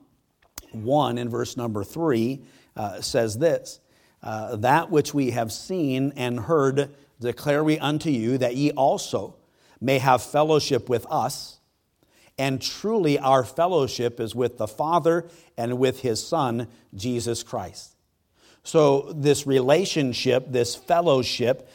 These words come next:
uh, and it's all of it. It's friend. Bible, you know, he's, uh, uh, a friend that sticks closer than a brother. So our walk with God can be described with all of those terms. Uh, but, uh, but there needs to be,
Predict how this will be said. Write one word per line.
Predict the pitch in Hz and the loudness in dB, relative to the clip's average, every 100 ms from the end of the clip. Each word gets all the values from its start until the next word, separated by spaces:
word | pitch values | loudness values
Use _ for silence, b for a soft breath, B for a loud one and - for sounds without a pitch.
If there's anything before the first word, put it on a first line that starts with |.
| b b | b b
uh, | 139 135 127 135 | -2 2 4 2
and | 190 208 | 2 0
it's | 208 | 2
all | 202 185 | 4 4
of | 127 | 2
it. | 110 143 | -2 -2
It's | 180 | -2
friend. | - 180 131 | 0 0 4
Bible, | 147 156 131 139 | 2 2 -4 -6
you | 135 | -4
know, | 127 | -4
he's, | 147 147 143 | -4 -4 0
uh, | 131 123 - B - | 0 0 -4 B -10
uh, | 120 117 113 117 123 113 120 | -6 -4 -4 -6 -6 -6 -6
a | |
friend | 113 135 135 | -4 -2 -2
that | 127 | -4
sticks | - 127 113 | -6 -10 -10
closer | - 123 113 110 | -6 -6 -4 -6
than | 110 | -8
a | 104 | -8
brother. | 135 - - _ _ _ _ _ _ _ _ _ | -10 -12 -18 _ _ _ _ _ _ _ _ _
So | - 143 | 0 4
our | 139 | 6
walk | 139 160 214 | 6 4 4
with | 160 117 | 2 2
God | 131 143 139 | 4 4 2
can | 135 | -2
be | 131 | -4
described | 120 120 - 127 123 117 | -2 -4 -4 -2 -2 -2
with | 113 - | -4 -2
all | 127 123 113 | 0 0 -2
of | 101 | -6
those | 101 - | -6 -8
terms. | - 156 104 - - - _ b b b | -8 -8 -8 -10 -18 -20 _ b b b
Uh, | - 120 117 | -2 0 0
but, | 117 135 123 120 123 | 2 6 6 6 -2
uh, | 113 113 | -4 -2
but | 113 127 123 127 | 2 2 2 -2
there | 120 110 | -2 0
needs | 123 135 127 | 0 0 -2
to | - 117 | -2 -2
be, | 104 117 110 107 | 0 0 0 -4